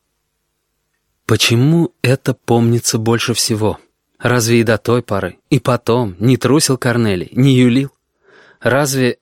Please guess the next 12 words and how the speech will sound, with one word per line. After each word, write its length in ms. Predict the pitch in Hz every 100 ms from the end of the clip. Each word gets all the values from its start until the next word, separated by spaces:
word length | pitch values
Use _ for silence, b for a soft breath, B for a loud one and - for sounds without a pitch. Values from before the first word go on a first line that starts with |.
| -
если 300 | 110 110 113
совсем 440 | 117 117 123 104
честно 400 | - 117 - 101
говорить, 560 | 101 95 90 85 - - -
не 220 | 127 135
предавал? 600 | 131 120 110 104 139 156 _ _ b b b b -
Этот 300 | 131 147 -
случай 340 | 147 147 135
с 80 | 120
готическим 540 | 135 135 143 - 131
кварталом — 640 | 120 127 143 143 110 80 90
разве 420 | 107 98 98